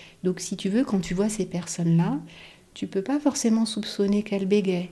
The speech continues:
mais elles, elles se vivent comme telles. Mais très souvent, peu de personnes dans leur entourage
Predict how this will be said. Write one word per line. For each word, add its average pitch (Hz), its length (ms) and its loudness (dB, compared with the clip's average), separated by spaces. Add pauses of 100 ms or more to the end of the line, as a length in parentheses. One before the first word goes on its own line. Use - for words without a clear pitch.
mais 170 300 4
elles, 233 260 2
elles 190 160 0
se - 160 -4
vivent 180 460 0 (220)
comme 175 260 0
telles. 202 380 0 (680)
Mais 170 60 0
très 180 180 -2
souvent, 226 500 0
peu 254 140 2
de 247 80 -6
personnes 214 520 0
dans 190 140 2
leur 180 180 0
entourage 196 580 -4